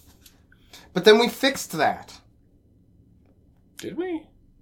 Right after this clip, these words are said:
Speaker 1: I think
Speaker 2: We just
Speaker 1: so.
Speaker 2: make mutts, and that's just, like, they're okay, but they're just,
Speaker 1: We
Speaker 2: they're,
Speaker 1: don't,
Speaker 2: they're the
Speaker 1: no,
Speaker 2: most
Speaker 1: we don't
Speaker 2: generic
Speaker 1: keep the
Speaker 2: s-
Speaker 1: mut-, we don't keep the mutts. We just, I
Speaker 2: Yeah,
Speaker 1: don't
Speaker 2: you
Speaker 1: want mutts.
Speaker 2: I mean, they're,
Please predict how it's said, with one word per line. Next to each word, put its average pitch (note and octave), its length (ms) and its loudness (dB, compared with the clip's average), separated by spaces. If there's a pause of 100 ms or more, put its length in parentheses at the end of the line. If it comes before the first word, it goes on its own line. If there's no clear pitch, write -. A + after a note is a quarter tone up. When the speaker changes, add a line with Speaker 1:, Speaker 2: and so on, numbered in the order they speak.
(100)
Speaker 1:
I G3+ 200 -4
think F3+ 220 -4
Speaker 2:
We - 40 -6
just F#3 140 -6
Speaker 1:
so. E3 60 -4
Speaker 2:
make F#3 200 4
mutts, - 600 0
and C3+ 120 -8
that's - 280 -8
just, E3+ 180 -14
like, D3 160 -6 (100)
they're D#3 220 0
okay, E3 360 0
but B2 180 -6
they're B2+ 120 -2
just, B2+ 260 -10 (1400)
Speaker 1:
We E3+ 60 -6
Speaker 2:
they're, G#3 120 6
Speaker 1:
don't, A#3+ 140 10
Speaker 2:
they're D#3 140 6
the D#3+ 100 6
Speaker 1:
no, D#3+ 80 10
Speaker 2:
most E3 100 10
Speaker 1:
we F3+ 60 6
don't G#3 160 6
Speaker 2:
generic D3+ 400 4
Speaker 1:
keep D3+ 60 0
the D#3+ 60 6
Speaker 2:
s- E3 100 8
Speaker 1:
mut-, D3+ 160 -2 (320)
we E3+ 60 -4
don't F#3+ 280 0
keep G3 260 -8 (100)
the D3 100 -4
mutts. A2 680 -6
We C#3 120 -10
just, C#3 680 -8 (1400)
I - 40 -2
Speaker 2:
Yeah, D3 60 2
Speaker 1:
don't F3+ 160 8
Speaker 2:
you E3+ 60 2
Speaker 1:
want A#2+ 200 2
mutts. - 540 -12 (640)
Speaker 2:
I E3 180 -4
mean, G3 200 0
they're, F3+ 260 2